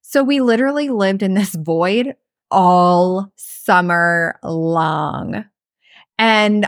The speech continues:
I was like, "Cool." <laughs> And my husband kept saying to me,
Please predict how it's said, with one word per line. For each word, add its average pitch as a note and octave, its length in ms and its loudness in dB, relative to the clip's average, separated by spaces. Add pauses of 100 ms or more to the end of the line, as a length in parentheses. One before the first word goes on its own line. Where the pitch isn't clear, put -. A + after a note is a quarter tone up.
I G#3 200 2
was G3+ 220 -4
like, G3 380 -2
"Cool." F3+ 540 -2
<laughs> - 60 0 (1300)
And D4+ 80 0
my D4 120 4
husband E4+ 320 0
kept G#4 200 -2
saying B3 340 2
to C4+ 140 -2
me, B3 340 0